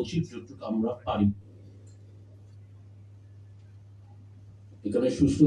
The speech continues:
তদন্তের মাধ্যমে যেন তাদের মুক্তি দেওয়া হয়। সাংবাদিক ভাইরা, আপনারাও কিন্তু কম নির্যাতন সম্মুখীন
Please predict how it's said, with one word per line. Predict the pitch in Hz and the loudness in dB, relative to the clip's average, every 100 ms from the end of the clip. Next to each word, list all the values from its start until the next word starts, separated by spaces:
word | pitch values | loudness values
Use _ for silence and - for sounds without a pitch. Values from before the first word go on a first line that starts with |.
| 139 | 8
তদন্তের | 139 139 143 | 6 6 4
মাধ্যমে | 131 135 143 135 | 2 4 4 6
যেন | 120 - | 4 4
তাদের | - 127 - | 4 4 2
মুক্তি | - - 113 | 0 -2 2
দেওয়া | 104 95 | 4 2
হয়। | - - - - - - - - - - - - - - - - - - - - - - - - - | -2 -10 -12 -12 -16 -18 -16 -16 -16 -18 -20 -20 -20 -20 -20 -20 -20 -20 -20 -20 -20 -20 -20 -20 -8
সাংবাদিক | 117 117 123 131 139 | -4 0 2 4 4
ভাইরা, | 135 131 139 - | 6 6 6 4
আপনারাও | 131 135 139 139 | 2 4 4 6
কিন্তু | 139 139 139 135 - - - - - - - - - - - - | 6 8 8 8 2 -10 -20 -20 -20 -20 -20 -20 -20 -20 -20 2
কম | 165 156 | 4 8
নির্যাতন | 139 135 - - 104 - - - - | 6 6 2 2 0 0 -4 -16 -8
সম্মুখীন | 117 113 - 101 | -2 -2 0 4